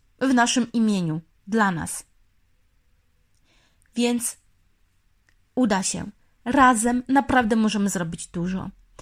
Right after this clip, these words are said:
I to nie jest tak, że na przykład ja siedząca w domu, mająca jak pączek w maśle,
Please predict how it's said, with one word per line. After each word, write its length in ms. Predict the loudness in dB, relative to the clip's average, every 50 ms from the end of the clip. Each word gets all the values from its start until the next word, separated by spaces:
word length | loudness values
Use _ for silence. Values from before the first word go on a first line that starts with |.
| -18 -18 -18 -18 -8 _
I 100 | -6 -2
to 120 | 0 0
nie 240 | 2 2 2 2 2
jest 300 | 0 -2 -4 -10 _ _
tak, 320 | 0 2 2 2 -2 -6 _ _ _
że 200 | -6 -2 0 0
na 120 | 0 0 0
przykład 320 | -2 -6 -6 -6 -6 -2
ja 200 | -2 -2 -2 -2
siedząca 500 | -2 -4 -6 -4 -4 -4 -4 -2 -4 -4
w 60 | -4
domu, 440 | -2 -4 -4 -4 -4 -4 -4 -4 -6 -8 -12 _ _ _ _ _ _ _ _ _ _ _ _ _ _ _ _ _ _ _ _ _ _ _ _ _ _ _ _ _ _ _ _ _ _ _ _ _ _
mająca 460 | -2 0 0 2 0 0 -2 -2 -2
jak 180 | -2 -4 -4 -4
pączek 420 | -2 -2 -2 -2 -2 -4 -6 -4
w 40 | 0
maśle, 420 | 0 2 2 0 -2 -4 -6 -8